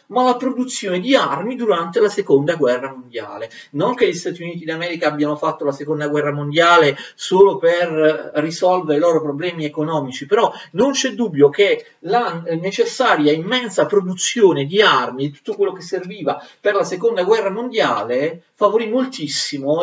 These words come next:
la ripartenza e il rilancio dell'economia statunitense. Quindi la produzione di armi,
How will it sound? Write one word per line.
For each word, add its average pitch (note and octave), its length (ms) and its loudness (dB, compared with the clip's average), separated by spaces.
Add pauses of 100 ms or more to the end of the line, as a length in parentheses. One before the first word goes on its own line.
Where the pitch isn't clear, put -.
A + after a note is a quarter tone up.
(120)
la G3 260 4
ripartenza G3+ 720 -2
e E3 40 2
il F3+ 60 0
rilancio E3 560 0
dell'economia F#3+ 760 4
statunitense. B2+ 720 -12 (800)
Quindi C3+ 720 -6
la A#3+ 200 2
produzione A#3 680 -4
di F3 180 -2
armi, A#2 560 -6